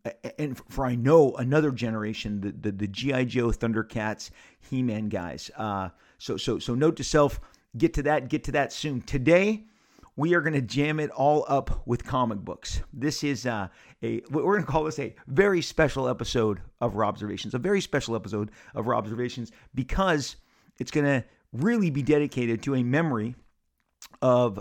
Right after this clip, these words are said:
uh, collecting some very special comics and, and, and walking you through, uh,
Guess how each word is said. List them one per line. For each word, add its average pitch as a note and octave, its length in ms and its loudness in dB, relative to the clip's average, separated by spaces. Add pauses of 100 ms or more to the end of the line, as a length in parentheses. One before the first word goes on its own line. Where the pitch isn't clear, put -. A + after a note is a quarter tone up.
uh, A2 240 0
collecting C#3 540 -4
some G#2+ 340 -6
very B2+ 360 -2
special C3 640 -4
comics A#2+ 540 -6 (480)
and, A#2+ 380 0
and, A#2 220 -4
and A#2 220 -2
walking C3+ 380 0
you C3+ 160 0
through, B2 680 2 (360)
uh, G#2+ 340 -2